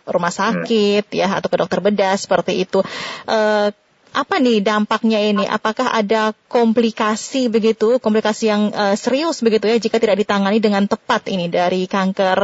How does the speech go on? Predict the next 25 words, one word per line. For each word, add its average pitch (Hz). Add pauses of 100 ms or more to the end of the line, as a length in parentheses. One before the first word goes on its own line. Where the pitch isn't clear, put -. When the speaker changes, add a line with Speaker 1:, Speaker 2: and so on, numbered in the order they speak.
(160)
Speaker 1:
eh, 185
usus 196
besar 185
ini, 175
Dok? 147 (960)
Speaker 2:
Ya, 104
jadi 113
kalau 104
dia 98
tidak 92
ditangani, 92 (400)
dia 113
bisa 101
sakit, 101
dia 92
tidak 87
bisa -
makan, 101
perut 95
kembung, 98
dan, 85 (720)
dan 90
ya 90
otomatis 92 (640)
akan 95